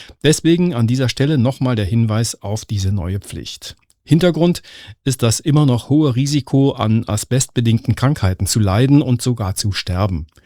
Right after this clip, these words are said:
Allein im Zuständigkeitsbereich der B G Bau waren es im vergangenen Jahr zweihunderteinundneunzig Todesfälle.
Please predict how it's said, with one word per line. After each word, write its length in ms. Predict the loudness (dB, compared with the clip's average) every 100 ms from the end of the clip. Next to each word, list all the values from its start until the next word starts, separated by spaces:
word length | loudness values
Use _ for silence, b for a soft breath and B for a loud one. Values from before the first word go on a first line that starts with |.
| B B B B B 2
Allein 300 | 4 6 4
im 200 | 2 0
Zuständigkeitsbereich 1300 | 0 -2 0 0 2 0 0 0 0 0 2 2 4
der 140 | 2
B 100 | 4
G 140 | 2
Bau 360 | 4 2 0 -4 -20 0
waren 380 | 2 4 2 0
es 180 | -2
im 120 | -2 -2
vergangenen 480 | 0 2 2 4
Jahr 320 | 2 2 0 -4
zweihunderteinundneunzig 1300 | -6 -2 0 2 2 0 -4 -4 -4 -4 -6 -4 -4
Todesfälle. 640 | 0 2 2 0 -8 -12